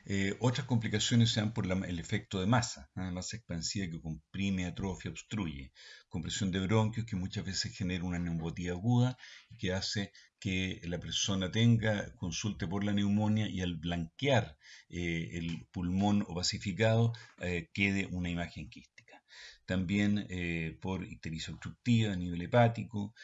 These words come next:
y parte ya lo, lo, lo que hemos mencionado anteriormente, las fracturas patológicas por la localización, localización ósea,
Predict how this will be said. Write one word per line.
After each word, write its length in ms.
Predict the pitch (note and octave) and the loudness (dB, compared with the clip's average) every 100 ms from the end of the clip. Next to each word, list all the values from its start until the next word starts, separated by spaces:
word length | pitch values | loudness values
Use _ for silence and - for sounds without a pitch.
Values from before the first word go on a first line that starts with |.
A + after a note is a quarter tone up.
| - | -12
y 200 | - A2 | -6 -4
parte 500 | A2 - A2 - G2+ | -2 4 4 2 -4
ya 140 | F2 F2+ | 0 0
lo, 180 | E2+ E2+ | -2 -6
lo, 240 | F2 E2 | -6 -4
lo 160 | E2+ E2 | -6 -4
que 80 | |
hemos 180 | F2 E2+ | -4 -4
mencionado 400 | E2+ D#2+ F#2+ F2+ E2 | -2 -2 0 -2 -2
anteriormente, 500 | F2+ F#2 G2 C#2+ E2+ | -4 -2 -2 -4 -10
las 140 | D2 | -12
fracturas 360 | D#2 - D#2+ - | -14 -10 -12 -8
patológicas 720 | D#2+ F#2+ A2 A2 - - F#2 | -6 2 4 4 0 -10 -10
por 180 | E2+ | -10
la 120 | E2 E2 | -8 -6
localización, 580 | D#2+ E2 - F2 F2 - | -6 -8 -8 -8 -8 -8
localización 720 | F2+ E2 E2+ D#2+ E2+ F2 F#2 - | -8 -6 -6 -6 -8 -6 -6 0
ósea, 460 | B2 A#2 - G#2 | 0 2 -2 -4